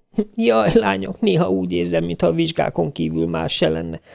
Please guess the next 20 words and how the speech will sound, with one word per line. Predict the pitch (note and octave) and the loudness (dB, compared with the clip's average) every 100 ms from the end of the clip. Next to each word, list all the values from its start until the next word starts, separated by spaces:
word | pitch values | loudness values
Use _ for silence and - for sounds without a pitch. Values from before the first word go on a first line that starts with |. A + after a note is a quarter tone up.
| - - - | -20 -20 -4
Aztán, | D#4 C4 A#3+ | 0 0 2
mikor | A3 G#3 F#3+ | 2 4 2
kinézek, | F#3 G#3 G3 G3 F#3 F3+ | 4 4 4 4 2 0
és | F3 | 0
látom | - E3+ F3 E3 | 2 0 2 -2
a | D3+ | -2
gesztenyefákon | D3+ D#3+ - D#3+ D#3 - D#3 - D3+ | -2 -2 -2 -2 -2 0 0 -2 -2
kipattan | D#3+ - D3+ - D3+ | -2 0 0 0 0
őrügyeket, | D3 D3 D3 C#3+ D3 - - - - | 0 2 2 0 0 -4 -8 -20 -6
és | - B3+ | 0 2
az | A#3+ A3+ | 2 0
utca | A3+ - F#3+ | -2 2 4
végén | F#3 E3+ E3 D3+ | 6 6 4 2
a | |
párás | C3+ - D#3 E3 C#3+ - | 0 2 2 2 0 2
kékeget, | D#3+ D#3 F#3+ F3 C3 - - | 2 4 2 0 0 -4 -14
mindjárt | - B2 B2+ B2+ B2+ | -6 -4 0 0 0
kevésbé | - B2+ C3 C3+ C3+ | -2 0 0 0 -4
tűnik | C3 C3+ C#3+ - | -2 -4 -4 -6
fontosnak." | - D3 - D3+ - E3+ - | -6 -6 -4 -4 -2 -4 -6